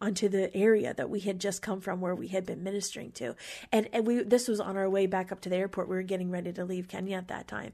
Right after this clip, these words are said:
And I remember just thinking, like, "Oh my gosh, God, like, this is such a clear example to me of your goodness."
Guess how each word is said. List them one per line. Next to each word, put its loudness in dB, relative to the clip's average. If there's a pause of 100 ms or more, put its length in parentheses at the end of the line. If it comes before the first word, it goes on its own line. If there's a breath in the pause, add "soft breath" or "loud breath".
(320 loud breath)
And 4
I 4
remember 2
just 0
thinking, -6
like, -4
"Oh -10
my -6
gosh, -8
God, -6
like, 0
this 0
is -4
such -4
a -4
clear -2
example -4
to -6
me -6 (240 loud breath)
of 0
your 2
goodness." 0